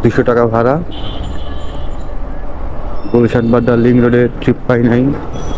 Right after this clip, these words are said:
হোসেন মার্কেট আইসা ট্রিপ পাইছি। যাচ্ছি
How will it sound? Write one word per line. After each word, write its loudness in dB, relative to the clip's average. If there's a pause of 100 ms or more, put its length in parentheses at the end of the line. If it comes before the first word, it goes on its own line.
(360)
হোসেন 2
মার্কেট 4
আইসা 2
ট্রিপ -2
পাইছি। 2 (1700)
যাচ্ছি 2